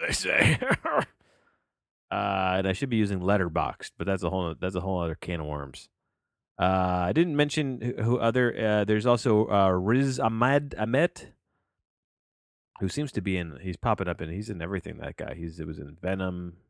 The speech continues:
and that's, he was in that episode of Girls.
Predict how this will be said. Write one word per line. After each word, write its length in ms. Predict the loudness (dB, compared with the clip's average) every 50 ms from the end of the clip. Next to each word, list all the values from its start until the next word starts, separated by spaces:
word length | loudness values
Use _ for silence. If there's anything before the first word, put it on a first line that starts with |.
| _ _ _ _ _ _ _ _ _ _ _ _ _ _ _ _
and 320 | -8 -8 -8 -8 -8 -4
that's, 500 | -4 -4 -4 -6 -10 -14 -12 -14 -14 -16 _ _ _ _ _ _ _
he 80 | -6 -4
was 300 | -4 -4 -6 -10 -16 _ _ _ _ _ _ _ _ _ -10
in 120 | -8 -6
that 180 | -6 -6 -4 -6
episode 280 | -8 -8 -6 -4 -4
of 120 | -4 -4 -4
Girls. 560 | -2 2 2 2 2 2 0 -4 -10 -16